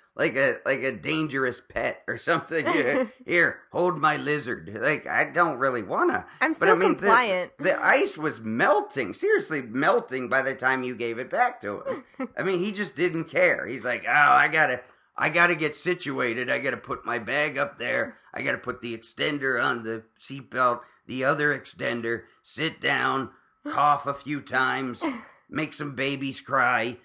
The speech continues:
Speaker 1: I, I, like, I honestly figured out that if you take a bus driver and put those little,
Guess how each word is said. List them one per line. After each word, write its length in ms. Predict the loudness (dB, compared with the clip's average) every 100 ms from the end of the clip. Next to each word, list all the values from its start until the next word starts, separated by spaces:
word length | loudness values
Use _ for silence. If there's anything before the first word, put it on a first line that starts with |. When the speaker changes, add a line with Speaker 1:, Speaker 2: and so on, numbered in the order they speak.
| _ _ -6
Speaker 1:
I, 120 | -6 -6 -10 -6
I, 160 | -6 -6 -18 -14 -6
like, 300 | 2 2 2 _ _
I 200 | 2 2 2 4
honestly 580 | 6 8 4 0 -4 -4 -16 _ _
figured 320 | -4 -2 4
out 240 | 4 4 0
that 160 | -10 -10
if 200 | -14 -10
you 220 | -4 -4
take 460 | -2 0 0 -2 -10 _ -4
a 100 | -2
bus 480 | -2 2 4 4 2
driver 640 | 2 2 4 4 2 0 -4
and 200 | -4 -4
put 240 | -6 -4
those 220 | -6 -6
little, 400 | -4 -4 -4 -8